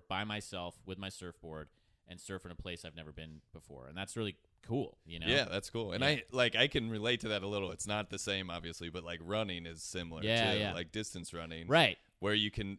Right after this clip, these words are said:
Speaker 2: you kinda just run in the woods
Speaker 1: Right.
Speaker 2: for a long time, and it's just like, all of a sudden, this doesn't feel as much like a, a sport or a game or anything like that, and you're just kind of, like, at the whims of what's happening.
Speaker 1: Yeah, I mean, like, I'm sure, have you ever, have you, like, worked through shit,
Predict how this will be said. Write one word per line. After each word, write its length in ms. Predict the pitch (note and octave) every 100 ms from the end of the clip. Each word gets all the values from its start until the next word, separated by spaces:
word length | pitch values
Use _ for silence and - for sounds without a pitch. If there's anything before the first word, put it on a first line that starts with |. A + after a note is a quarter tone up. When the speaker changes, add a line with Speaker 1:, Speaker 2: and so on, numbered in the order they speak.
| G#2
Speaker 2:
you 160 | G2+
kinda 280 | - B2 B2
just 260 | G#2 G#2+ F#2
run 260 | F#2 G#2 A2
in 100 | G#2
the 80 | F#2
woods 540 | G#2+ A2 F2+ E2 E2
Speaker 1:
Right. 180 | C3+ D#3+
Speaker 2:
for 80 | G#2+
a 80 | G2
long 320 | F#2+ F#2 F2+
time, 440 | - F2+ F2 F2
and 80 | F2
it's 120 | F2
just 160 | G2+ F#2+
like, 160 | F#2 F2+
all 100 | C3
of 80 | A#2+
a 60 |
sudden, 260 | A2+ A#2+ G#2
this 160 | G2+
doesn't 380 | - A2 G#2 G2
feel 420 | - G#2+ G2 F#2+ F2
as 120 | E2
much 260 | G2 F#2+ -
like 220 | F2 -
a, 300 | - E2+ D#2+ D#2+
a 80 | F2
sport 440 | - G#2+ F#2+ F2+ E2+
or 100 | F2
a 60 |
game 420 | E2+ G2 F#2 F2+ F2
or 60 |
anything 340 | F2 E2+ F2 E2
like 180 | D#2+ E2
that, 220 | E2+ E2
and 120 | E2
you're 100 | E2+
just 200 | D#2+ E2+
kind 200 | - E2
of, 100 | D#2+
like, 260 | E2+ E2 E2
at 200 | F2 E2+
the 80 | F2+
whims 400 | E2+ E2+ E2+ E2
of 100 | E2
what's 220 | F2 F2
happening. 500 | F2 E2+ E2 E2 E2+ E2 E2+
Speaker 1:
Yeah, 200 | B2+ F#3
I 40 | E3
mean, 120 | D3+
like, 160 | C#3+ C3+
I'm 120 | C#3
sure, 240 | C#3 F3+ C#3
have 140 | B2
you 100 | C3
ever, 100 | C3
have 180 | G#2 A2+
you, 160 | A#2+ B2
like, 200 | A#2 G#2
worked 280 | G2 G2+ -
through 260 | G2+ G2
shit, 300 | G#2 B2+ A#2+